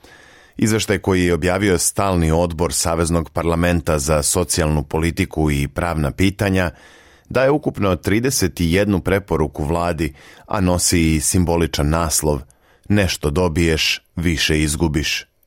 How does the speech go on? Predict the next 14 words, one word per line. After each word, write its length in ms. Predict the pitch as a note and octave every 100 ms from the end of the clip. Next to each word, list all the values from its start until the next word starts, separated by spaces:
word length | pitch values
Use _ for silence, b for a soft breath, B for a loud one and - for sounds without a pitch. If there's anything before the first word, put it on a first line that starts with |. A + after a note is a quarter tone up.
| _ B B B B B B
Tokom 340 | C#3 D#3+ C3
devetomesečne 920 | A2+ A2 A2+ A2 B2 C#3+ - F#2 F#2
istrage 440 | A2+ - G#2+ G2+ F#2+
komisija 600 | G2+ F#2+ G#2+ - A#2 G#2
je 220 | G2 F#2
čula 380 | - - A2 G2
mnoga 480 | F2+ F2 A2+ G#2 E2+
zabrinjavajuća 840 | D2+ D#2 E2+ E2+ G2 G2 D#2+ D#2+
svedočenja 680 | C#2+ - F#2+ G2+ - F2+ E2+
o 180 | E2 D#2+
finansijskom 1000 | - F2+ E2+ F2+ F2 G2 - - F2+ E2+
i 160 | E2 D#2+
psihološkom 840 | - F2 - F#2+ G2 - - D#2
uticaju 680 | E2+ E2+ E2 - D2+ D2 D2